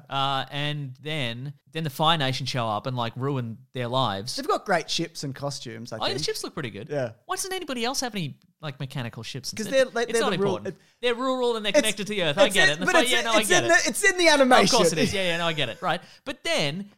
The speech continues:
Speaker 1: he leaves, like, they, they capture him and he leaves and they're like, "We gotta go rescue this kid." Why?
Speaker 2: <laughs> 'Cause it's the Avatar.
Speaker 1: You just, no, but you just met him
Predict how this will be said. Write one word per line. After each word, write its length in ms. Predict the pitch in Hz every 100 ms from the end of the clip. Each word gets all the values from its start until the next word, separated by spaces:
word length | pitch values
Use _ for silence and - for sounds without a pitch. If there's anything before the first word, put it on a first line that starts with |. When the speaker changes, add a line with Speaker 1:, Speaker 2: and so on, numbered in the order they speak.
| _ _ _ _ _
Speaker 1:
he 180 | 180 233
leaves, 480 | 220 285 147 151
like, 160 | 202 208
they, 140 | 208
they 180 | 196 220
capture 380 | 202 233 233 214
him 80 | 175
and 60 |
he 60 | 160
leaves 360 | 165 202 143 185
and 100 | 226
they're 80 |
like, 180 | 226 285
"We 80 | 403
gotta 200 | 381 359
go 220 | 214 233 320
rescue 380 | 381 - 330
this 180 | 294 254
kid." 380 | - 214 120 - _
Why? 440 | _ 359 349 110 95
Speaker 2:
<laughs> 60 | 135 131 233 622 622 - _
'Cause 140 | 285 285
it's 120 | 311
the 100 | 320
Avatar. 680 | 302 320 381 - 208 156 262
Speaker 1:
You 40 |
just, 300 | 427 427 -
no, 180 | 415 381
but 140 | 339 370
you 60 |
just 280 | 381 415 320
met 200 | 294 370
him 200 | 220